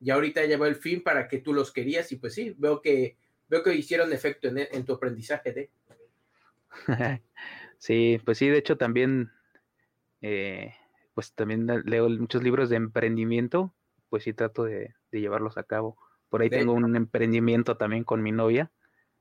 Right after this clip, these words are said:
Speaker 2: que es un negocio de, de repostería que tenemos. Entonces, pues sí, eso es un consejo, o sea, no se quede nada más con la teoría, también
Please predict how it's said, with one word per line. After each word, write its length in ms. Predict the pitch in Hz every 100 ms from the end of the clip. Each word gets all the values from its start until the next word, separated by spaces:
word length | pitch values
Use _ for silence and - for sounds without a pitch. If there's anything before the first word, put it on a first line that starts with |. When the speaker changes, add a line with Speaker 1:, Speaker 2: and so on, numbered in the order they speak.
| _ _
Speaker 2:
que 100 | 113
es 100 | 117
un 100 | 110
negocio 360 | 110 110 113
de, 260 | 110 101 95
de 120 | 107
repostería 640 | - 101 104 - 110 135 113
que 100 | 104
tenemos. 540 | 110 117 120 - - _ _ _ _ _ _ -
Entonces, 1000 | 107 104 110 113 110 104 101 104 - - -
pues 160 | 104
sí, 180 | 113 117
eso 140 | 117 139
es 40 | 160
un 60 |
consejo, 420 | 160 170 143 - 117
o 120 | 113
sea, 280 | 117 117 113
no 160 | 123
se 160 | 135 139
quede 240 | 139 143
nada 220 | 139 139
más 160 | 135 135
con 140 | 151 139
la 100 | 113
teoría, 400 | 104 98 107 107
también 420 | 101 104 110